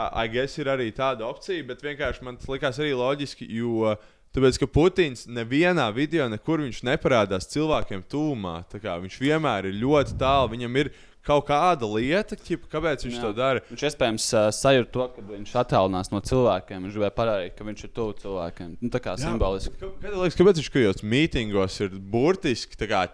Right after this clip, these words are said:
Speaker 1: četru metru attālumā? Tas ir ļoti jocīgi.
Speaker 2: Viņš ir, ā, liels džermofobs.
Speaker 1: Jā, man liekas, ka viņš varētu
Speaker 2: Viņam
Speaker 1: būt
Speaker 2: bail no
Speaker 1: kaut kāds
Speaker 2: covid ir.
Speaker 1: Kaut kas viņam ar imunitāti droši vien nav, ķipa.
Speaker 2: Varbūt viņam vēzis ir.
Speaker 1: Nu, cik es saprotu, viņš ir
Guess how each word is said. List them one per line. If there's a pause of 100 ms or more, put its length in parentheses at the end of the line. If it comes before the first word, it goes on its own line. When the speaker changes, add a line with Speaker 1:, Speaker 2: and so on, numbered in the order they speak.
Speaker 1:
četru
metru
attālumā?
Tas
ir (180)
ļoti
jocīgi.
Speaker 2:
Viņš
ir,
ā,
liels
džermofobs. (580)
Speaker 1:
Jā,
man
liekas,
ka
viņš
varētu
Speaker 2:
Viņam
Speaker 1:
būt
Speaker 2:
bail
no
Speaker 1:
kaut
kāds
Speaker 2:
covid
ir. (240)
Speaker 1:
Kaut
kas
viņam
ar
imunitāti
droši
vien
nav,
ķipa.
Speaker 2:
Varbūt
viņam
vēzis
ir. (720)
Speaker 1:
Nu, (960)
cik
es
saprotu,
viņš
ir